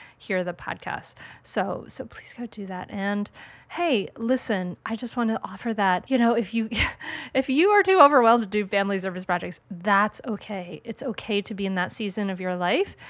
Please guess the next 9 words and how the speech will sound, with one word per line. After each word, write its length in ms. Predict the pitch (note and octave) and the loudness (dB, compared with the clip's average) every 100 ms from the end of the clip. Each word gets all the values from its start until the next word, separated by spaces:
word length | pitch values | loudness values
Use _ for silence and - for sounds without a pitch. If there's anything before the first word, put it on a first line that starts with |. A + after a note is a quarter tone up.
| - - - | -18 -18 -6
And 160 | A#3+ A#3 | 2 4
I 180 | A#3 A#3+ | 6 4
hope 360 | - - C#4+ | 0 -2 -2
that 180 | - A#3+ | 0 -2
this 220 | B3 A#3 - | 0 -2 -4
episode 420 | A3+ B3 A#3+ A3 | -6 -4 -4 -2
has 160 | G3+ | -4
brought 440 | F#3 - G#3 G3+ - | -6 -6 -2 0 0
you 340 | G#3 G#3 G3+ | 2 2 2